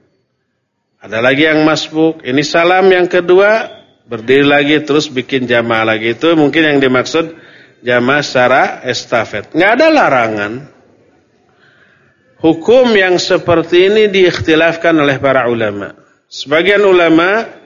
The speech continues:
membolehkan, seperti Syekh bin Baz rahimahullahu taala, Syekh Al-Utsaimin rahimahullahu taala, membolehkan estafeta berjamaah,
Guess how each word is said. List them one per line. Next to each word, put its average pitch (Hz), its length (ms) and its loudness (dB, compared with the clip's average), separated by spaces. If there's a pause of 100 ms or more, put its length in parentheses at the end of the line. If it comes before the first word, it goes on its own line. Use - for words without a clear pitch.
(460)
membolehkan, 147 800 0 (160)
seperti 156 400 -2
Syekh 139 320 0
bin 127 160 -2
Baz 127 240 0
rahimahullahu 113 880 0
taala, 131 560 -2 (400)
Syekh 127 160 -6
Al-Utsaimin 127 640 2
rahimahullahu 123 880 0
taala, 127 640 -2 (400)
membolehkan 196 640 2
estafeta 147 640 -2
berjamaah, 117 880 -4